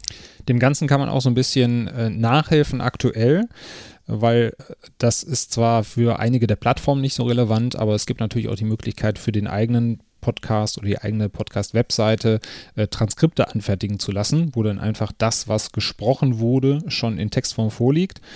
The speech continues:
Und da macht man's dann natürlich einer anderen Suchmaschine, nämlich Google und auch den anderen Vertretern wie, äh, Bing, äh, leicht, dann den eigenen Podcast zu finden, indem eben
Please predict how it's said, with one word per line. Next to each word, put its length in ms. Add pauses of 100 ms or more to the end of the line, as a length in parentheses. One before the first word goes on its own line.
(320)
Und 560
da 120
macht 200
man's 200
dann 440
natürlich 600
einer 120
anderen 280
Suchmaschine, 560
nämlich 260
Google 380
und 240
auch 100
den 180
anderen 240
Vertretern 540
wie, 260
äh, 180
Bing, 520
äh, 140
leicht, 640
dann 120
den 140
eigenen 260
Podcast 400
zu 80
finden, 300
indem 300
eben 280